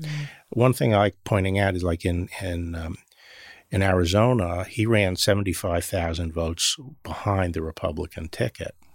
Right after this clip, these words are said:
Speaker 2: That is the, the
Speaker 1: Mm-hmm.
Speaker 2: Congress people who were running, the state assembly people. Same in Wisconsin, roughly the same in Pennsylvania. Let's take Pennsylvania, where he ran sixty thousand votes behind the Republican ticket.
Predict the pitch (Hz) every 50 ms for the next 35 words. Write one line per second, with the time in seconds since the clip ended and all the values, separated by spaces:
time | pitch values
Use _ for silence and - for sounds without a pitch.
0 | - - 87 87 87 90 82 82 - - 98 87 82 85 - - 80 78 - -
1 | 101 95 98 95 95 92 85 - - - - 92 90 - - - 98 95 90 85
2 | 87 87 87 90 90 90 87 87 87 85 - - - - 87 87 90 82 - -
3 | 101 92 90 90 87 - - 101 90 - - - - - 104 104 113 123 123 120
4 | 117 107 - - - - - - - - - 104 90 92 90 - - 95 90 90
5 | - _ _ _ _ _ - 98 87 - - 104 87 90 90 - - - 98 87
6 | 85 87 87 87 87 - - 101 92 - - - 95 90 92 98 104 120 123 104
7 | 87 78 - - _ - 120 101 - - 107 98 - - 104 95 92 - - 87
8 | 90 101 107 123 117 95 85 85 82 80 82 85 82 80 - - - 90 - -
9 | - 92 87 - 90 90 78 78 78 82 80 - 82 80 80 - - - 85 82
10 | 85 90 90 90 87 87 - - - - - - - 98 87 85 - - 98 85
11 | 87 85 - - 85 - - 127 131 - - 90 80 -